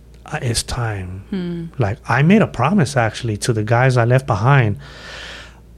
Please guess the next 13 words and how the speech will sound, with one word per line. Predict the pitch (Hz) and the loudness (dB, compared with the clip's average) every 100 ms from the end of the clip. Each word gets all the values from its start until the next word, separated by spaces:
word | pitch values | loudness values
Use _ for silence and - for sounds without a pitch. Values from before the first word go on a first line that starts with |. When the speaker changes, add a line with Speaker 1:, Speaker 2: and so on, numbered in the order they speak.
| - - | -20 -4
Speaker 1:
When | 123 120 | 2 4
I | 135 175 | 6 6
left | 180 185 - | 6 4 4
prison, | 147 143 143 151 | 4 6 6 6
they | 127 | 4
had | 110 123 123 | 2 2 2
a | |
program | 107 - 127 127 143 143 147 139 | 0 0 2 4 6 4 2 -4
in | 120 | -2
the | 107 | -2
substance | - 123 139 | 2 4 4
abuse | 117 131 - | 6 4 4
cro-, | 139 131 | 2 2